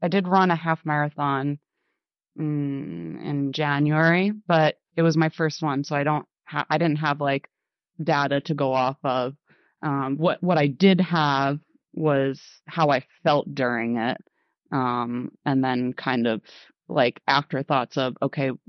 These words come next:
what pace could I have actually run if, now that I know what it feels like to, to run for that long?" Uh, and I, and I did feel good. Like, I did feel that the change in pace had,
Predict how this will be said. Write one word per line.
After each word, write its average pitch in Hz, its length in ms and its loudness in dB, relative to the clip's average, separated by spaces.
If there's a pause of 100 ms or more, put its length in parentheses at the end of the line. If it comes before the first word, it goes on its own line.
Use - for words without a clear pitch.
(380)
what - 180 0
pace 143 240 -2
could - 140 -4
I 131 100 2
have 123 160 -2
actually 135 440 -2
run 127 280 -2
if, 113 120 -4 (180)
now 135 260 4
that 123 120 -2
I 123 80 0
know 123 180 2
what 107 140 4
it - 120 -4
feels 120 340 -2
like 117 240 0
to, 127 220 -2 (500)
to 160 120 -2
run 120 260 0
for 120 180 -2
that - 220 2
long?" 107 360 -2 (920)
Uh, 135 600 -2 (360)
and 170 120 4
I, 156 180 4
and 175 120 4
I - 60 6
did 175 300 2
feel 135 240 0
good. 127 200 -2
Like, 127 160 0
I 135 80 0
did 139 180 -4 (100)
feel 131 480 0 (340)
that 127 420 2 (680)
the 139 100 2
change 139 420 4
in 127 120 -2
pace 127 380 -6
had, 117 300 0